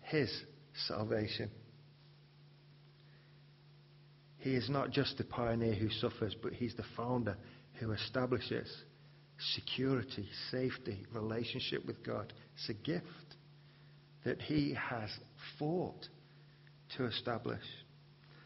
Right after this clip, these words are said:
And thirdly, he is the leader who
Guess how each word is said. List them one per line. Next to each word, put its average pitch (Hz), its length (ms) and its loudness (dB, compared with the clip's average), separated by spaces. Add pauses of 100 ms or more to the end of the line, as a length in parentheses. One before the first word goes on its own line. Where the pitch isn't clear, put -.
(180)
And 123 200 0
thirdly, 127 320 12
he 143 160 8
is 156 200 10
the 135 80 4
leader 117 460 8 (560)
who 113 80 -2